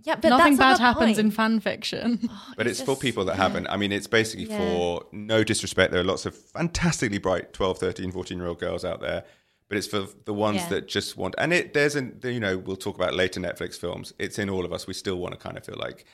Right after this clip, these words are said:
Speaker 3: that idealistic teenage swoony fantasy, "One day my prince will come." But I have a fair amount of issues with the big Disney message in the first place. Um, this, for me, is outdated.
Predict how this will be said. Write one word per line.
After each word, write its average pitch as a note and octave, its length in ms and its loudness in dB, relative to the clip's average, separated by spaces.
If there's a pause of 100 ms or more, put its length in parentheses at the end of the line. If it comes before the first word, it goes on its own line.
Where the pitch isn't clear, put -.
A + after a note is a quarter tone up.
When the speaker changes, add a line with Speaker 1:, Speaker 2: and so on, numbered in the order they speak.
(320)
Speaker 3:
that F2 180 -8
idealistic E2+ 680 -6
teenage E2+ 520 -8
swoony F2 720 -6
fantasy, F2 760 -4 (340)
"One F#2+ 180 -4
day F2+ 160 0
my F2 140 -6
prince F2 280 -8
will - 80 -8
come." F2+ 460 -6 (500)
But F2 120 -6
I F#2 80 -2
have F2 200 0 (300)
a - 60 -20
fair B2 220 -6
amount F#2 200 0
of G#1 60 -6
issues - 260 -8
with - 300 -10
the - 60 -20
big F2 220 -6
Disney F2 280 -8
message E2 340 -8
in F2+ 80 -10
the E2+ 60 -8
first F2 300 -4
place. F2 420 -8 (340)
Um, F#2 460 0 (220)
this, A2+ 360 -2
for - 140 -10
me, F2+ 460 -2 (460)
is F2+ 160 -10 (120)
outdated. - 920 -6